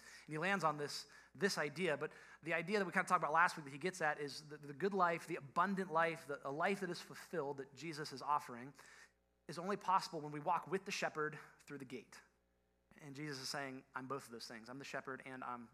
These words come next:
the gate." And last week we, we really kinda drilled down on the gate aspect, and we're gonna turn our attention to the shepherd aspect this morning. Um, and so that's what he says next, right? "So a thief comes only to steal and kill and destroy. I have come so that they may have life and have it in abundance. I am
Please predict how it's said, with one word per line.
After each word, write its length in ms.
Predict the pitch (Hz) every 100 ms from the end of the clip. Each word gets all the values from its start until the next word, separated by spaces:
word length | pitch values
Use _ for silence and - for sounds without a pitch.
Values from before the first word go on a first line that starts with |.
| -
the 40 | 117
gate." 260 | 139 127
And 80 | 127
last 220 | 139 -
week 120 | 143 135
we, 100 | 123 - - -
we 60 |
really 120 | 170
kinda 160 | 151 147
drilled 240 | 123 147
down 200 | 143 139
on 100 | 135
the 60 | 123
gate 240 | 123 147 143
aspect, 520 | 123 - - 123 123
and 60 |
we're 120 | 123 135
gonna 100 | - - -
turn 180 | 170 147
our 140 | 131
attention 340 | - 143 143
to 60 | 127
the 80 | 123
shepherd 340 | - 139 135
aspect 480 | 123 131 - 123 - _ _ _ _ _ _ - -
this 180 | 127 151
morning. 380 | 151 143 139 127 - - -
Um, 100 | 139
and 100 | 156
so 60 | 190
that's 140 | 196
what 40 | 202
he 40 |
says 240 | 180 180 180 196
next, 260 | 180 139
right? 140 | 170 175
"So 80 |
a 60 | 190
thief 480 | - 247 196 196 -
comes 200 | 196 190
only 160 | 214 180
to 60 |
steal 360 | - 220 214 190
and 80 | 170
kill 160 | 208
and 60 | 180
destroy. 440 | 160 - 196 180 175
I 200 | 175 202
have 180 | 175 -
come 220 | 196 185
so 80 | 170
that 100 | 147
they 100 | 196
may 120 | 190
have 200 | 165 147
life 480 | 139 156 190 202 - - - -
and 100 | 151
have 220 | 196 180
it 60 | 165
in 120 | 156
abundance. 540 | 143 165 147 127 - - - - - -
I 260 | 185 226 196
am 500 | 196 196 139 135 143